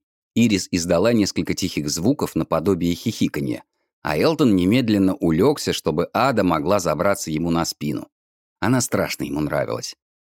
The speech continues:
Девочка смеялась, игриво тянула дракона за шипы и щекотала шею. Элтон выпустил облачко дыма, отчего Ада закашлялась,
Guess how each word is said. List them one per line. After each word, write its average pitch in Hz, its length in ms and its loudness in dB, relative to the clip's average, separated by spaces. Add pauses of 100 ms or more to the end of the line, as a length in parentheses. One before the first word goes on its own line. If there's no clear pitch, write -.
(180)
Девочка 110 460 2
смеялась, 101 640 2 (220)
игриво 120 400 4
тянула 110 400 4
дракона 95 420 2
за 82 140 -2
шипы - 380 0
и 143 200 -2
щекотала 117 640 0
шею. 80 400 0 (420)
Элтон 127 400 4
выпустил 110 540 2
облачко 90 500 0
дыма, 101 440 4
отчего 92 420 0
Ада 82 260 0
закашлялась, 104 760 0